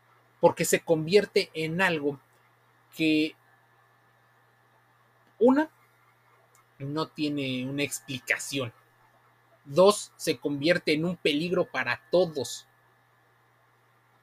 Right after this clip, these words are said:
En el caso de que la violencia solo sea focalizada a una persona, entra la discusión entre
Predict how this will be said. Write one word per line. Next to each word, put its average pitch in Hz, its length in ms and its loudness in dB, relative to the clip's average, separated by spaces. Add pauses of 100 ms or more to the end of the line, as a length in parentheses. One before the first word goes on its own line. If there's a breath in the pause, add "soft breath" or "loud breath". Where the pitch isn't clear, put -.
(360)
En 147 160 -2
el 139 160 -4
caso - 380 4 (280)
de 131 260 -2
que 135 100 -2
la 127 140 2
violencia 131 440 -4
solo 135 220 -2
sea 131 160 -2
focalizada 120 560 -4
a 120 140 -4
una 156 340 -2
persona, 127 500 -2 (460 soft breath)
entra 151 300 0
la 143 160 4
discusión 143 600 -4 (200)
entre 131 600 -4